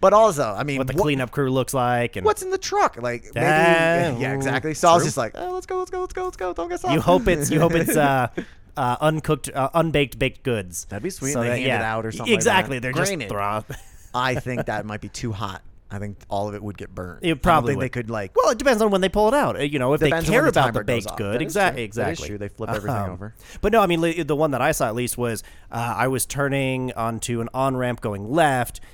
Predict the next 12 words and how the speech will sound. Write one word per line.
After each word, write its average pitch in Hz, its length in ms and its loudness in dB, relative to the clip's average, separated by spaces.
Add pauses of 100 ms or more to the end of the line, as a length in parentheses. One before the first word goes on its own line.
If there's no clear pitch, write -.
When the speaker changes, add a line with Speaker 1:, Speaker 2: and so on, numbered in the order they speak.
Speaker 2:
and 107 220 -8
the 104 80 -8
truck 135 500 0
was 110 460 -6
at 104 120 -8
a 98 100 -10 (360)
different, 139 360 -4
like, 95 160 -10
intersection, 123 580 -4
like, 92 160 -8 (320)
kind 156 240 -2
of 127 200 -4